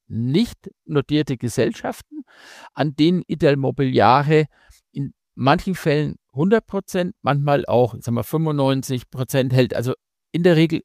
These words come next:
ist es Manage-, oder häufiger ist es Management noch mit einem kleinen Anteil beteiligt. Das ist natürlich auch ganz gut, dass sie weiterhin, ähm, dort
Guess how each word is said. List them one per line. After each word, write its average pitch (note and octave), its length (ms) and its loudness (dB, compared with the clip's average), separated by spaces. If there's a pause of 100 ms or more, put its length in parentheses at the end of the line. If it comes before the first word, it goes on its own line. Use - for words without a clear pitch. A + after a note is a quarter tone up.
(140)
ist C3+ 200 -6
es B2 120 -4
Manage-, D3 380 -2
oder G#2+ 180 -2
häufiger D#3+ 380 2
ist A#2 140 -6
es G#2+ 120 -8
Management D#3+ 640 -2 (400)
noch C3 160 0
mit D3 120 0
einem C#3 140 -2
kleinen C3 420 2
Anteil C3+ 560 2 (440)
beteiligt. B2 680 2 (280)
Das C#3+ 120 0
ist D3 40 -2
natürlich D3 220 0
auch A#2+ 160 -6
ganz A#2+ 260 -4
gut, - 320 -8
dass C#3+ 140 -2
sie A#2+ 160 -2
weiterhin, C#3 460 2 (460)
ähm, C3 340 2
dort C3 260 0